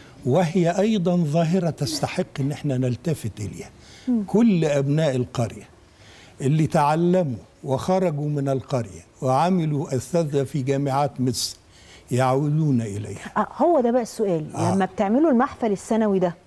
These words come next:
Speaker 1: آه.
Speaker 2: يعني فاهمة إن اللي ساكنين في القرية هم اللي، اللي، اللي موجودين أولادهم.
Speaker 1: نعم.
Speaker 2: آه، لما شفت الفيديوهات لقيت إنه في ناس جاي، جاي من محافظات تانية جاية تحضر التكريم،
Speaker 1: مم.
Speaker 2: يعني هو حدث مهم.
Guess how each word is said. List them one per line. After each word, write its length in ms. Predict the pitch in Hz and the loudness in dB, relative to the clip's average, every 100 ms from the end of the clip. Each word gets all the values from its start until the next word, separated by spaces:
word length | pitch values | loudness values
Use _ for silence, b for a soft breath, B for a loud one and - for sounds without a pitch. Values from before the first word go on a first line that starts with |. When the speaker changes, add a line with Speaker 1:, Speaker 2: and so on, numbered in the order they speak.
| - | -4
Speaker 1:
آه. 240 | 120 110 92 B - | -2 -2 -6 B 0
Speaker 2:
يعني 220 | 190 208 | 2 2
فاهمة 320 | 208 403 381 | 0 0 0
إن 120 | 330 285 | 0 2
اللي 180 | 247 | 0
ساكنين 360 | 240 240 269 392 | 0 0 2 2
في 140 | - | 2
القرية 560 | 302 - 277 254 262 359 - - | -2 0 0 2 0 -2 -8 -6
هم 140 | 320 | 0
اللي، 460 | 349 330 330 302 220 | 2 2 4 4 2
اللي، 460 | 294 285 277 262 247 | 0 2 2 4 2
اللي 140 | 269 | 2
موجودين 600 | 285 285 262 233 294 330 | 0 0 0 0 0 2
أولادهم. 720 | 240 262 269 277 285 294 269 | 2 4 2 0 0 0 2
Speaker 1:
نعم. 120 | 254 240 | 2 0
Speaker 2:
آه، 140 | 233 B B - | -2 B B -6
لما 200 | 202 226 | -2 0
شفت 240 | 330 427 | 0 0
الفيديوهات 600 | 453 294 233 247 269 294 | 0 0 0 0 0 0
لقيت 200 | 262 285 | 0 0
إنه 120 | 302 277 | -4 -4
في 140 | 320 | 0
ناس 180 | 330 277 | 0 2
جاي، 240 | 254 247 | 0 0
جاي 240 | 185 254 - | 0 0 0
من 160 | 208 208 | -2 -2
محافظات 440 | 208 220 220 277 - | -2 -2 0 0 0
تانية 260 | 302 311 262 | 0 2 4
جاية 200 | 302 302 | 4 4
تحضر 340 | 359 339 277 | 0 0 -2
التكريم، 460 | 240 214 - 262 226 | -2 -6 -4 -6 -2
Speaker 1:
مم. 60 | |
Speaker 2:
يعني 260 | 190 196 190 B B | -2 -2 -6 B B
هو 120 | 196 196 | 0 2
حدث 420 | 302 302 285 247 | 2 2 0 -2
مهم. 420 | 214 277 240 | 0 2 0